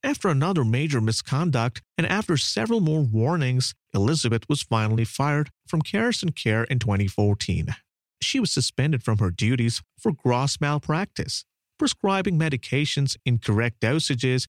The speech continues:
and lack of responsibility and organization. However, the provincial organization, the Ontario Nursing Association, intervened in her termination case and showed mercy to her.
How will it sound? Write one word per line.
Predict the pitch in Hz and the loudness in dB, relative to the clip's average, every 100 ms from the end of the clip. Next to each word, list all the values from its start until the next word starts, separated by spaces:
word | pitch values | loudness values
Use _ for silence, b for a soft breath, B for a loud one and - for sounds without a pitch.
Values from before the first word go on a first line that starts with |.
| - | -4
and | 214 202 | 0 2
lack | 156 160 - | 2 0 -2
of | 135 | -2
responsibility | 123 - 135 170 - 92 123 156 107 110 | -2 0 0 0 0 -2 0 2 2 0
and | 123 113 | 0 0
organization. | 113 101 104 101 90 95 - 113 - - _ _ - | 0 0 0 0 0 -2 -2 -6 -10 -16 _ _ -2
However, | 101 175 165 | 0 2 0
the | 123 | -2
provincial | 135 165 160 120 104 | 0 0 0 -2 0
organization, | 113 107 98 101 120 151 139 139 - - | 0 0 -2 -2 -2 -2 -2 -4 -6 -6
the | 117 113 | -2 0
Ontario | 120 120 180 170 113 | 0 0 0 2 2
Nursing | 131 170 123 101 | 0 0 0 -2
Association, | - 101 - 110 139 - 151 143 - | 0 0 0 0 0 0 0 -2 -2
intervened | 220 233 151 143 170 | -4 0 0 2 2
in | 135 110 | 2 0
her | |
termination | 101 110 104 101 104 - 101 | 0 0 0 0 0 -2 -6
case | - 143 139 - - 247 | -2 0 0 -4 -6 -4
and | 233 | -2
showed | 220 208 | 0 0
mercy | 175 180 233 - | 2 0 0 0
to | 101 101 | 0 0
her. | - - | -2 -4